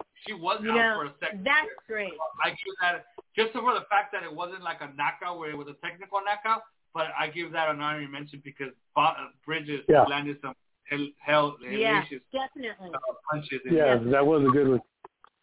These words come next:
Speaker 2: Yeah.
Speaker 1: So now we
Speaker 2: <laughs>
Speaker 1: move on to, to fighter of the year, David. Who do you have for? I know this is a tough category. There's been a lot of fighters that have achieved a lot in twenty twenty-two, unified the division,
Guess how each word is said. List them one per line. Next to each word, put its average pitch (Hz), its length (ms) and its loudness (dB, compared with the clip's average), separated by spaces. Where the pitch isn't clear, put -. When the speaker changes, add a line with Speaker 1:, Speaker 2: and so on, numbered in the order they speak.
Speaker 2:
Yeah. 214 280 2
Speaker 1:
So 170 80 0
now 208 160 6
we 330 140 4
Speaker 2:
<laughs> - 20 -10
Speaker 1:
move 202 160 -2
on 208 160 0
to, - 60 -8
to 185 140 -12
fighter 208 240 -6
of 175 240 -4
the 160 100 -12
year, 196 340 -8
David. 165 360 -10
Who 190 100 -12
do 208 80 -12
you 196 80 -8
have 175 460 -4
for? 165 200 -12
I 175 160 0
know 220 160 0
this 233 200 0
is 220 160 -2
a 180 120 -10
tough 214 280 0
category. 208 500 0
There's 175 240 -10
been 190 140 -6
a 175 80 -8
lot 175 240 0
of 190 160 -4
fighters 180 420 -4
that 160 220 4
have 151 300 2
achieved 180 500 -10
a 170 60 -2
lot 165 320 2
in 151 160 -12
twenty 165 220 -12
twenty-two, 160 500 -12
unified 165 580 -6
the 156 120 -6
division, 190 840 -6